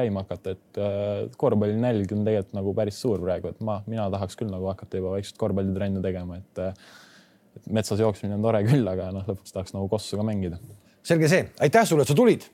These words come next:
Speaker 2: Äh, me loodame, et su unistused kõik täituvad ja, ja väga hea meel on, et meil on ka selline ikkagi väga selline tõsine töömees koondises olemas, kes teistele ikkagi, äh, vajadusel ka natukene nii-öelda üle tahi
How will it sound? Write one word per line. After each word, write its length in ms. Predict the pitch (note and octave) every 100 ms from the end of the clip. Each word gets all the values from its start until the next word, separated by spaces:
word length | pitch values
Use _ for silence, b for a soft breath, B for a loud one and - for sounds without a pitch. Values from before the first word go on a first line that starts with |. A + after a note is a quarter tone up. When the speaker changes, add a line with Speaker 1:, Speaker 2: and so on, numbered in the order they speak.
| _
Speaker 2:
Äh, 640 | A2 A#2+ A#2+ A#2+ A#2 A#2 A2+
me 80 | C3
loodame, 360 | F#3 D3+ B2 A2+
et 80 |
su 100 | -
unistused 300 | E3+ D#3 - -
kõik 120 | -
täituvad 460 | F#3 G3 G#2+ F#2 F#2+
ja, 140 | G2 G2+ G2 - B B B F#2
ja 100 | G#2+
väga 200 | D#3 C3+
hea 120 | C#3 D3
meel 240 | E3 G#2 F#2+
on, 80 | G2
et 120 | -
meil 120 | G2+ G#2+
on 80 |
ka 60 | G2+
selline 340 | A#2 A2 G2+
ikkagi 240 | G2+ F#2+ F#2+
väga 220 | C#3+ C3 A2
selline 260 | G2+ F#2 - -
tõsine 320 | G3+ F3 C3 G#2
töömees 600 | B2 G2+ F2+ D#2+ - - B B B -
koondises 420 | B2 G2+ F2 G#2+
olemas, 320 | B2 G#2 F#2 -
kes 160 | -
teistele 400 | A#2+ A#2 G#2 G2 G#2
ikkagi, 300 | F#2+ F#2+ F#2+ F2+ - b b b
äh, 80 | - F#2
vajadusel 420 | A#2 A2 F2 G2 G2
ka 80 |
natukene 400 | G#2 G#2 F#2+ F#2
nii-öelda 320 | F#2 G2 F#2+ F2+ E2 _ _ -
üle 80 | G#2+
tahi 220 | A#2 B2